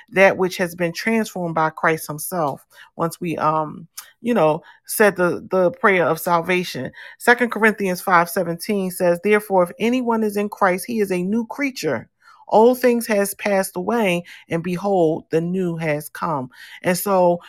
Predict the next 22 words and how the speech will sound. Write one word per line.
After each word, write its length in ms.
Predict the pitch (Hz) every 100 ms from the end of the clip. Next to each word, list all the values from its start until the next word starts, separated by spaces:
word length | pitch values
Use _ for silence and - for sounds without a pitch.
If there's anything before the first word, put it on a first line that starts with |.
| -
we 180 | - 262
are 160 | 233 185
redeemed 640 | 180 156 180 220 214 180
believers. 540 | 170 170 156 156 160
We 100 | 196
have 220 | 220 185
experienced 560 | 175 - 202 190 185 -
a 80 | 165
total 400 | - 220 214 202
renewal 680 | 185 180 190 202 190 160 165 - - -
of 160 | 185 185
our 180 | 170 165
whole 320 | - 208 214
person 440 | 214 226 208 185
from 240 | 175 190 175
within. 500 | 170 196 202 160 160 - - -
And 160 | 160 190
this 220 | 226 226
involves 480 | 208 190 180 170 165
differences 500 | 185 185 190 180 180
in 120 | 175
our 140 | 160